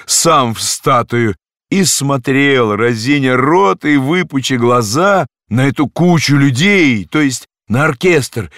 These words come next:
где все проворно двигали руками взад и вперёд, дули ртами, и откуда вылетали чудные, восхитительные,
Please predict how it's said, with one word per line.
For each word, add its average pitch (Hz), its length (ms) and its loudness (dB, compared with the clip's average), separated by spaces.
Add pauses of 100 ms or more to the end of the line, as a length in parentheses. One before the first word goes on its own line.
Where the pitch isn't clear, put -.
(260)
где 123 220 0
все - 380 0
проворно 120 760 0
двигали 107 460 -2
руками 170 600 0
взад 123 480 -2
и 113 80 -6
вперёд, 156 540 0 (160)
дули 131 480 0
ртами, 160 760 0 (300)
и 131 60 -2
откуда 139 560 0
вылетали 143 840 0
чудные, 127 840 -2
восхитительные, 151 1500 0